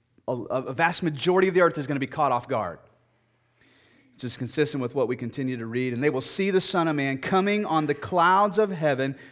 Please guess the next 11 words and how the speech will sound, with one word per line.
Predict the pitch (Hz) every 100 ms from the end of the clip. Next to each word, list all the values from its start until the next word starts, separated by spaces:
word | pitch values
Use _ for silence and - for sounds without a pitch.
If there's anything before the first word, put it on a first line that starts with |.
| -
with | 156 156 -
power | - 185 180 190
and | 160 160
great | 135 156 156 156 - - 139
glory. | 147 147 147 139 104 87 85 _ _ _ _ _ _ _ _ -
And | 135
he | 185
will | 160
send | 151 - 202
out | 196 185
his | 190